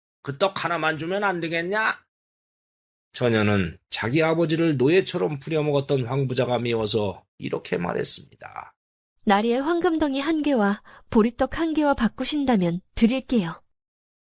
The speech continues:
Speaker 1: "뭐? 그런 거리가 어딨냐?"
Speaker 2: "싫으면 저도 싫어요."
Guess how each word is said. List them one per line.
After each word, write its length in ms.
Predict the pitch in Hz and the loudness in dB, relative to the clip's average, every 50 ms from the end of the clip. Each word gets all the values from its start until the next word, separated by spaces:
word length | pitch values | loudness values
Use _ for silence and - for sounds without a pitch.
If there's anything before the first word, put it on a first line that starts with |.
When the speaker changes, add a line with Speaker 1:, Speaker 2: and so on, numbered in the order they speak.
| _ _ _ _ _ _ _ _ _ _ _ _ _ _ _ _ _ _ _ _ | _ _ _ _ _ _ _ _ _ _ _ _ _ _ _ _ _ _ _ _
Speaker 1:
"뭐? 300 | - 139 160 202 - - _ _ _ _ _ - - | -2 2 2 2 0 -2 _ _ _ _ _ -8 0
그런 300 | - 190 226 233 220 208 | 2 4 6 6 4 6
거리가 440 | 214 214 208 220 220 226 240 254 233 | 4 4 4 2 2 4 4 6 6
어딨냐?" 560 | 220 214 214 214 214 220 233 262 262 208 - - - _ _ _ _ _ _ _ _ _ _ _ _ _ _ _ _ _ - | 4 2 0 -4 -4 0 2 4 4 2 0 -4 -16 _ _ _ _ _ _ _ _ _ _ _ _ _ _ _ _ _ -4
Speaker 2:
"싫으면 400 | - - 508 453 427 427 381 330 | 2 2 2 2 2 -2 -4 -4
저도 280 | - 311 - - 349 | 0 0 2 2 2
싫어요." 580 | 349 - 480 427 427 403 294 190 208 226 - | 2 2 4 4 4 4 2 0 -2 -8 -12